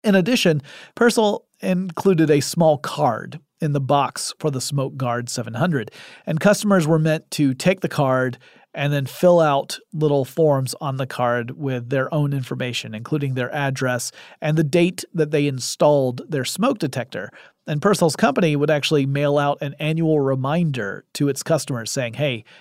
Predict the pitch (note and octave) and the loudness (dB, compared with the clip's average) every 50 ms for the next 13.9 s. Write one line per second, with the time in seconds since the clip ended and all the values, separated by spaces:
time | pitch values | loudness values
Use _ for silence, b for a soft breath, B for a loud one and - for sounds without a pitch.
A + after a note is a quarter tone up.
0 | b b - - - D#3+ D3+ C3 C#3+ C#3 C#3+ C#3+ C#3 B2+ B2+ - D3+ D3 C3+ - | b b -8 -2 -2 0 0 0 0 0 0 0 0 -2 0 0 0 0 0 -2
1 | - B2+ A#2 C#3 D3+ E3 D3+ B2+ A#2 A2+ A2+ A2+ A2 G#2+ - - - C3+ - - | -6 -6 -2 0 0 0 0 0 -2 -6 -8 -10 -10 -10 -10 -6 -6 -6 -6 -4
2 | - C3 B2+ - A2+ - - - - - A#2+ _ _ _ - - C#3 C3+ C3+ B2+ | -6 -8 -6 -8 -12 -12 -12 -16 -16 -16 -20 _ _ _ -8 -4 -2 0 0 -2
3 | B2+ B2 - C3 C3 B2 A2 G#2 G#2+ - G#2+ B2 D#3+ D#3 - - B2+ F#2 E2+ - | -2 -4 -6 -4 -4 -4 -4 -4 -6 -6 -4 -2 -2 -2 -2 -4 -6 -10 -14 -16
4 | B B B B B B B B B B B - D4+ D#4+ B3 - D4+ C#4 A3 G3+ | B B B B B B B B B B B -2 0 0 0 2 2 4 6 6
5 | G3+ G3+ E3+ - - _ - - - F3 G3 G3+ G3 - - B2+ A2 G#2+ - - | 4 4 2 -2 -10 _ -8 -2 4 4 6 6 4 2 -2 -4 -4 -4 -8 -14
6 | _ - E3 D#3 D#3 D3 C3+ - - F3 D#3+ C3+ - C#3+ C3+ B2+ - - C#3+ - | _ -8 -2 0 2 2 2 2 0 0 0 2 0 -2 -2 -2 -2 -2 -2 0
7 | - C#3+ C#3 B2 - D3 C#3 C#3 D3 D3 C3 C3 C3+ B2+ A#2+ D#3+ F3 D#3+ - C#3 | 0 -2 -2 -2 -4 -4 -2 0 0 0 0 -2 -2 0 2 2 2 2 2 -2
8 | B2+ B2 - B B B B B B - G#3+ C4 C4 B3+ - - A#3 G#3 F3+ D#3 | -4 -8 -10 B B B B B B 2 4 4 4 2 2 2 2 2 2 0
9 | C#3+ - - G3+ G#3+ A3+ A#3 A#3+ A#3+ A#3 F#3+ F3 - F#3 B2 E3+ D#3+ C3 - - | -2 -8 -4 0 2 4 4 4 4 4 2 0 -2 -2 0 0 0 0 -2 -4
10 | - F#3 A#3+ C#4 - - F3 C#3+ - C#3 A#2 A2 - B2+ B2+ B2 C3+ C3+ C#3 D3 | -2 0 0 0 0 -2 -4 -4 -2 -4 -6 -4 -4 -6 -4 -4 -2 -2 -2 -2
11 | D3+ D3+ D#3 C#3 C3 B2 B2 C3 C#3 D3+ D#3+ E3 D#3+ C#3+ D3 D#3+ G3 G#3 - - | 0 0 -2 -2 -2 -2 -2 0 2 4 4 4 4 4 2 2 2 0 0 -2
12 | - A2 G2+ G2 A2 B2 B B B B B B B B B - E3 D#3 D#3+ E3 | -6 -6 -6 -6 -6 -10 B B B B B B B B B -2 0 2 2 2
13 | E3 E3+ - - F#3+ G#3+ G3+ - C4 A3 F#3+ C3 - E3+ G3 G3+ - | 0 -2 0 2 2 2 2 2 2 2 2 2 4 2 2 2 0